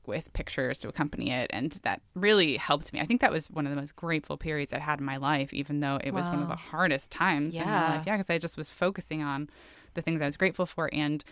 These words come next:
Speaker 1: throughout the day looking for opportunities to take pictures and reflect. So yeah, we've,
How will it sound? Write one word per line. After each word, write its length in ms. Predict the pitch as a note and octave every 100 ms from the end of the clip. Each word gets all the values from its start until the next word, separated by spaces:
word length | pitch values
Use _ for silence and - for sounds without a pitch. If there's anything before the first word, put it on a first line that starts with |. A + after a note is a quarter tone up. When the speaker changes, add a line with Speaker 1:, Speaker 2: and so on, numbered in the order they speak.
| -
Speaker 1:
throughout 300 | - F3 E3+
the 80 | C#3
day 340 | - F3 E3 D3
looking 320 | D#3 - D#3
for 140 | C3
opportunities 720 | C#3 C#3 - D#3 D3 C#3 D#3 -
to 100 | D#3
take 260 | - C#3
pictures 500 | - D3 - D3 D#3
and 140 | D#3+ D#3+
reflect. 520 | D#3 C#3+ C#3+ - - -
So 160 | -
yeah, 220 | E3+ D#3+ C#3+
we've, 340 | - F#3 D#3+